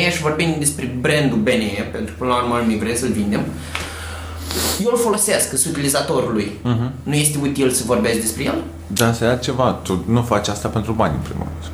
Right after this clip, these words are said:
Speaker 1: A, evident, asta este partea a doua.
Speaker 2: Da, și pe de altă parte, ok, acum, uh, promovezi B N E-ul, dar, de exemplu, săptămâna trecută ai promovat, uh, Business Days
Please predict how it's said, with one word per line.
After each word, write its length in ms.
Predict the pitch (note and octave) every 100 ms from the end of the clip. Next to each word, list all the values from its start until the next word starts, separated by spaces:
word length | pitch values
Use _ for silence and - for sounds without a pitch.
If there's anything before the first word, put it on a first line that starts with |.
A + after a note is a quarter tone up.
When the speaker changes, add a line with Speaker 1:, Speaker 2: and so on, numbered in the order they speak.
| -
Speaker 1:
A, 240 | - -
evident, 440 | D3+ - - D#3 C3+
asta 180 | C3 D3+
este 180 | D3+ -
partea 220 | D3 E3+
a 40 |
doua. 300 | D#3+ A2 G2 -
Speaker 2:
Da, 180 | F2 F#2
și 160 | F#2 -
pe 100 | F#2+
de 60 |
altă 200 | G2+ G#2+ G#2+
parte, 340 | G#2 G#2 A2 G#2+ G2+ F#2 - - -
ok, 140 | G2+
acum, 260 | G#2+ F2+ G#2
uh, 580 | G#2 G2+ F#2 F#2 F#2 F#2
promovezi 380 | F#2+ F#2+ F#2+ F#2+
B 60 | F#2
N 120 | F#2+
E-ul, 300 | G2+ F2+ E2
dar, 340 | E2 D#2+ D#2+ C#2
de 60 | D#2+
exemplu, 680 | F2 F#2+ F#2+ G2 F#2+ F#2 F2+
săptămâna 460 | F2+ - - G2 F#2+
trecută 320 | F#2 F#2 F2+
ai 80 | F2+
promovat, 580 | F2 F#2 F2+ E2+ F2+ F2
uh, 160 | F2+ F2
Business 320 | F2 F#2 A2+
Days 260 | A#2 A2 -